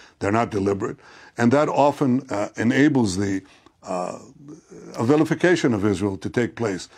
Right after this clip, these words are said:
And I think, uh, we have to work hard to persuade, uh,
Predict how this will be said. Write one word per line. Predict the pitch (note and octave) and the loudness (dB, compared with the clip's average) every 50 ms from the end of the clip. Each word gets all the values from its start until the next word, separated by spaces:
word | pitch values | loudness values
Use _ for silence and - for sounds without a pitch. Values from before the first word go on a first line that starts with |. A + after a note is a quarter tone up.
| - - - - - | -20 -20 -20 -14 -6
And | A2 A2 B2 | -2 0 0
I | C#3+ D3+ | 2 2
think, | D3 F3+ D#3+ D#3 D#3 C#3+ | 2 2 2 2 2 2
uh, | C3+ B2+ B2 C3 - B2+ C3 C3+ | 2 2 2 0 -2 -4 -4 0
we | B2+ C3+ | 2 2
have | D3+ C#3+ C#3 - | 4 2 2 0
to | - C3 | -2 0
work | A#2+ C3+ C#3 C3+ | 2 2 2 2
hard | - A#2+ A#2 A2 A#2 B2 A#2 - _ _ _ _ _ _ - | 0 0 2 2 0 -2 -6 -10 _ _ _ _ _ _ -8
to | - | -6
persuade, | A2+ - C3+ - - - C3 C3+ C3+ C3 B2+ A#2+ G#2+ | -2 0 0 0 0 0 2 2 4 4 2 0 0
uh, | A2+ A2 G#2 G2+ | 0 -2 -2 -2